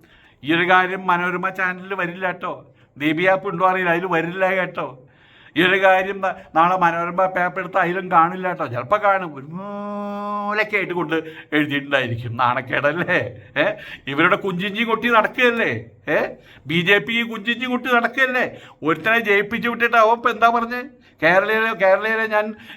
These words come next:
മയിൽ വിലയ്ക്കാ കാണുന്നുള്ളത്" പറഞ്ഞ മതിയായില്ലേ? വോട്ട് കൊടുത്തവർക്കാണ് ശരിക്കും പറയുന്നത്, അൾട്ടിമേറ്റ്ലി വോട്ട് കൊടുത്തവർക്കാണ് അവൻ പറഞ്ഞത്. ഇപ്പം അവിടുത്തെ ക്രിസംഖികൾക്ക് മതിയായില്ല. ഒല്ലൂര്, അതുപോലെ ഇരിഞ്ഞാലക്കുട, തൃശ്ശൂർ ആ ഏരിയയിലെ ക്രിസംഖികൾക്ക് എല്ലാം മതിയായില്ലേ? വേളാങ്കണ്ണിയിൽ നിന്ന് ഇപ്പോൾ വരുന്നുണ്ടല്ലോ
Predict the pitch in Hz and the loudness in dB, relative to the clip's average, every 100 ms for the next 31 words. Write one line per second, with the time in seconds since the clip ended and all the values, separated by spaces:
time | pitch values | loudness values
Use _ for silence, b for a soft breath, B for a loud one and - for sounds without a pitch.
0 | - 175 190 196 220 190 190 202 190 175 | 0 2 2 2 2 2 2 4 4 4
1 | 170 170 175 175 175 196 196 185 226 240 | 2 0 0 2 0 0 -4 0 0 0
2 | 226 117 - _ _ _ _ - 156 185 | -6 -8 -12 _ _ _ _ 0 2 2
3 | 226 - 226 240 240 240 240 226 233 226 | 2 2 2 0 2 0 0 -4 -4 -4
4 | 233 202 160 190 208 226 185 180 233 214 | 0 0 -2 -6 -8 -4 -4 -2 -4 -2
5 | 233 226 233 220 226 220 185 208 196 190 | -2 0 2 2 2 -2 0 -4 -6 -10
6 | _ b b b b b - 180 208 196 | _ b b b b b 0 2 2 -4
7 | 196 208 208 226 226 233 226 226 233 226 | -6 -6 0 0 0 -4 -4 -4 -2 0
8 | 180 180 214 220 233 233 - B B - | -2 0 -2 0 0 -2 -12 B B 0
9 | 190 208 196 180 196 208 208 220 226 220 | 2 2 -2 0 2 2 -2 -2 -2 -4
10 | 190 208 226 214 208 214 220 226 185 190 | -8 -2 2 4 4 0 -4 -6 -8 -8
11 | 208 214 214 226 220 233 233 240 240 240 | -4 -2 -2 -2 -2 -2 -2 -2 -2 -2
12 | 226 127 151 190 202 220 233 233 240 226 | -4 -2 2 2 2 -2 -4 -4 -4 -2
13 | 233 247 247 247 214 117 | -2 -4 -4 -2 0 -2